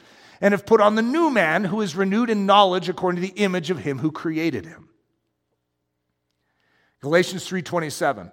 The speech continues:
"For as many of you as were baptized into Christ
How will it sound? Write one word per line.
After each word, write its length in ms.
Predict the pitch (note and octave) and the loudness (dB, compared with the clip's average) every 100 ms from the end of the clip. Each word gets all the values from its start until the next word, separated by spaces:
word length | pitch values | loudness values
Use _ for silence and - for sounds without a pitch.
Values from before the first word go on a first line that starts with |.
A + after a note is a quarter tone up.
| _ _ _ _ | _ _ _ _
"For 160 | F3+ | -2
as 120 | F3 | 0
many 280 | E3+ G3+ C4+ | 2 0 0
of 100 | B3+ | -4
you 240 | A3+ A3 A3+ | -4 -4 0
as 180 | F#3 | 0
were 140 | D3 D#3+ | 0 -2
baptized 680 | B2 D#3+ - - G3 F#3 - | 0 0 0 0 0 0 -4
into 300 | F3+ F#3+ G#3 | -4 -4 -6
Christ 580 | - E3+ A#2 B2 - | -4 -2 -2 -6 -14